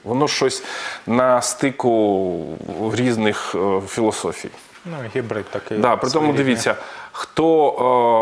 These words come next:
Speaker 1: е, ну, от у нас у, у Радянському Союзі там марксизм, да, було. Ну, коли читаєш "Капітал"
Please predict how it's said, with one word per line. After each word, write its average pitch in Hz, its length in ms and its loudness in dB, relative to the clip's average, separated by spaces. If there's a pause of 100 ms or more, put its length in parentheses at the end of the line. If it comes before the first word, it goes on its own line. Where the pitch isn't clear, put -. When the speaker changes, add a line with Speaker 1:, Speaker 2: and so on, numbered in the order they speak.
(480)
Speaker 1:
е, 117 40 0
ну, 131 80 4
от 104 160 -4
у 113 100 0
нас 120 300 0
у, 110 280 2 (640)
у 117 80 0
Радянському 131 420 2
Союзі 147 240 0
там 107 240 -2 (160)
марксизм, 120 580 0 (380)
да, 151 160 2
було. 95 320 0 (800)
Ну, 113 80 -4
коли 143 180 2
читаєш - 840 0
"Капітал" 127 640 4